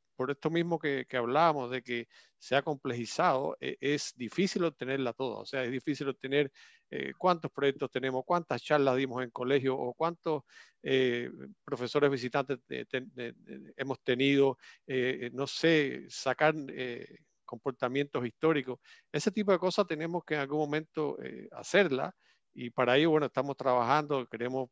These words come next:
eh, de alguna manera diseñar una, una base de datos, un repositorio con toda esta información y que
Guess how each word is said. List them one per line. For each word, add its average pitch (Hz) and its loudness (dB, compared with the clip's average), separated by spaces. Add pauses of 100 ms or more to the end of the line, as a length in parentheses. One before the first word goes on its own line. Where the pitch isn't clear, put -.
(100)
eh, - -12 (320)
de 117 -10
alguna 123 -6
manera 127 0
diseñar 120 -4
una, 113 -6 (460)
una 120 -2
base 127 0
de 117 0
datos, 127 2
un 117 -6
repositorio 123 -2
con 107 -8
toda 127 0
esta 123 -4
información 113 -6
y 127 -6
que 104 -10